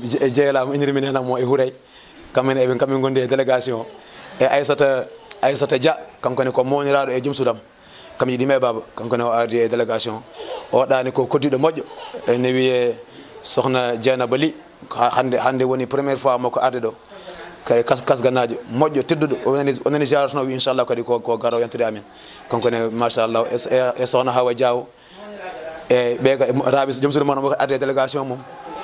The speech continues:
E kamɓe fof machallah ɓe gari e juuradema.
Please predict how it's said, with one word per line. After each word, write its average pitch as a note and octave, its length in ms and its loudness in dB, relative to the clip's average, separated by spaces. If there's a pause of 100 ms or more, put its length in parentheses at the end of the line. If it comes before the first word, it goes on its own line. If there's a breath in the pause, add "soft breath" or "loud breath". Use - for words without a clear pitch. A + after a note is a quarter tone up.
(600)
E A2+ 160 4 (200)
kamɓe A#2+ 180 4
fof C#3+ 180 4
machallah B2+ 460 4
ɓe C3 120 2
gari C3+ 260 2
e B2 120 2 (160)
juuradema. C3+ 440 0